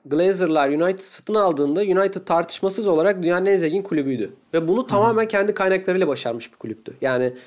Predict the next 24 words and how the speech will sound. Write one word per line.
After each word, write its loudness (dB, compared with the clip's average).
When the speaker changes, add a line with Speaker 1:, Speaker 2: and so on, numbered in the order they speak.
Speaker 1:
e, -2
Speaker 2:
Evet. 2
Speaker 1:
yerel 4
yöneticiler, 0
yerel 2
yöneticilerin -2
pazarlama 0
başarıları, 0
Sir -4
Alex -2
Ferguson'ın -2
başarısı. -2
Çok 0
güçlü 0
bir 0
kulüptü -2
ve 2
kendi 2
ayakları 0
üzerinde -2
durabilen 0
bir -10
kulüptü. -8
Glazer'lar 0